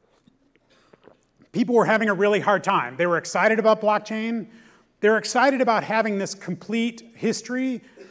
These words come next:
that you could prove crypt-, cryptographically. And from our standpoint, that was great that people started thinking about this and started wanting it more. And as we talked to more and more customers who are coming to us saying, "Hey, we really need help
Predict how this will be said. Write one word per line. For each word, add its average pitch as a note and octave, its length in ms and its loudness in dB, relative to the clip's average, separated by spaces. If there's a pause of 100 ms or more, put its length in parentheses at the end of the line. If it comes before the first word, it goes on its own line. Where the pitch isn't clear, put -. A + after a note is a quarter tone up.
(420)
that G#3 100 0
you G3+ 120 0
could G3+ 200 0
prove A#3 300 2
crypt-, - 380 -14
cryptographically. E3+ 880 -2 (640)
And F#3+ 300 0
from G#3+ 180 0
our C4 160 4
standpoint, A3 440 0
that G3+ 100 -6
was F3 140 -6
great G#3+ 320 0
that E3+ 180 -6
people F#3 240 -6
started E3+ 320 -4
thinking G3 220 -6
about A3 240 0
this C4+ 200 -4
and F3+ 120 -8
started D#3+ 260 -4
wanting E3 360 -4
it F#3 120 -10
more. A#3 400 -4 (960)
And G3 140 -4
as A#3 260 -2
we C4+ 100 0
talked G#3+ 520 -4
to - 80 -6
more G#3+ 260 -2
and A3+ 80 -4
more G#3 160 -4
customers A3+ 880 -8 (260)
who G#3 160 -4
are E3+ 240 2 (120)
coming B3 260 0
to G#3+ 100 -2
us F#3+ 160 -4
saying, E3+ 200 -6
"Hey, G#3+ 420 -2
we G3 160 -4
really B3 280 -4
need A#3 160 -2
help G3 540 -2